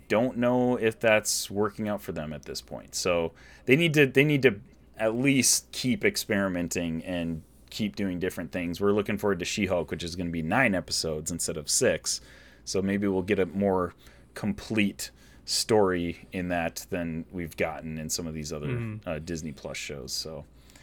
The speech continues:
Speaker 1: so anyways, yeah. Amazing, amazing, uh, Stranger Things four season. Kudos to Netflix and the Duffer Brothers and the entire cast and crew. It was an awesome ride, and we can't wait for season five,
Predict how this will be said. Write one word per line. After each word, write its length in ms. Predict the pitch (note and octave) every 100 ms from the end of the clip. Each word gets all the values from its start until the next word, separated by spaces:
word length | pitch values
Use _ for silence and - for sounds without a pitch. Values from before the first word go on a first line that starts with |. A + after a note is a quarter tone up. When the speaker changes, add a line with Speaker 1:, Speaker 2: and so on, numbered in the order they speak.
| - - - - - - - - -
Speaker 1:
so 180 | -
anyways, 520 | C3+ C3 G#2+ D#2+ - A#2
yeah. 320 | A2+ E2 C2+ - - - - - - -
Amazing, 680 | A2+ B2+ C#3 C#3 C3+ B2+
amazing, 720 | A#2+ A#2+ A#2+ A2+ A#2 A2 G#2 G#2+ -
uh, 460 | G#2+ F#2+ F#2 F#2 F#2 - -
Stranger 420 | - - A#2+ G#2+ G#2
Things 280 | A2 G2
four 480 | - G2+ F#2+ F2+ F2+ -
season. 640 | - G2 F2+ F#2 F2 F#2 - - - - -
Kudos 460 | - A#2 A2 G2+
to 100 | -
Netflix 640 | G2+ G2 F#2 A2 F#2+ - -
and 240 | G2 F#2 F2+
the 40 |
Duffer 320 | E2+ E2+ -
Brothers 480 | E2 E2+ E2+ E2 E2
and 360 | E2+ E2 E2 E2
the 140 | E2 E2
entire 480 | D#2 E2+ D#2+ D#2 D2+
cast 380 | - E2+ D#2 -
and 100 | D2+
crew. 440 | - D#2+ D#2 D#2 - - -
It 40 | D#2
was 140 | D#2
an 120 | D#2+
awesome 400 | C#2+ D2 - D#2+
ride, 300 | D#2 D2+ D2+
and 220 | D2 D2
we 100 | C#2
can't 300 | D2+ - F2+
wait 240 | F#2 F#2+ -
for 280 | G2 F#2+ F#2
season 380 | - G2 G2+ G2+
five, 600 | - A#2 C#3 A2+ A#2+ A#2+